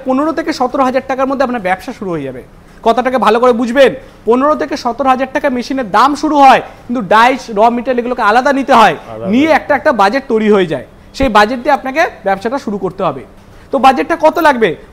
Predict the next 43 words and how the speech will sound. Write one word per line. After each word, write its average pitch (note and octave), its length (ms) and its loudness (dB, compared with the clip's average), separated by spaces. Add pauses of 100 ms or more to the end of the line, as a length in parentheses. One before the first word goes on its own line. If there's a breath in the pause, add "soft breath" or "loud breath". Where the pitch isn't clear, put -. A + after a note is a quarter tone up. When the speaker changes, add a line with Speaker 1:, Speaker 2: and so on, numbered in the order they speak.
Speaker 1:
মোটামুটি C#4+ 360 0
তিরিশ, C#4+ 320 -2
চল্লিশ, C4+ 320 -4
পঞ্চাশ B3+ 320 -2
এরকম C4 220 -4
নানা A#3 220 0
রকম B3+ 200 -4
বাজেটের G#3+ 340 -2
উপর A3 120 -6
ডিপেন্ড A3 320 -6
করছে A#3+ 240 -4
কত A3 220 -4
ডাইস, G#3 280 0
কতটা A3 260 -6
র G3 120 -2
মেটেরিয়াল G#3+ 300 -4
নিচ্ছে, A3 180 -10
তার F#3+ 200 -4
উপর F#3+ 80 -6
Speaker 2:
হুম। G#3 80 -4
Speaker 1:
ব্যবসা F3+ 240 -8
শুরু E3 200 -8
হবে। B2+ 180 -8 (440 loud breath)
তা B3 180 2
আমরা B3+ 360 4
একে A#3 360 -4
ভিডিওর C#4 280 -4
মধ্যে D4 260 -4
সম্পূর্ণ B3 540 -4 (160)
বলতে A#3+ 240 0
পারি G#3 180 2
না, F3 100 -6
তার G#3 180 0
জন্য C4 160 -2
আপনাদেরকে B3 360 -4
কী C4 140 -8
করতে B3+ 220 -4
হবে? D4 100 0
আমাদের B3 240 -2
সাথে B3+ 200 -8
কথা C#4 220 -2
বলতে C4+ 240 -4
হবে, C3 180 -10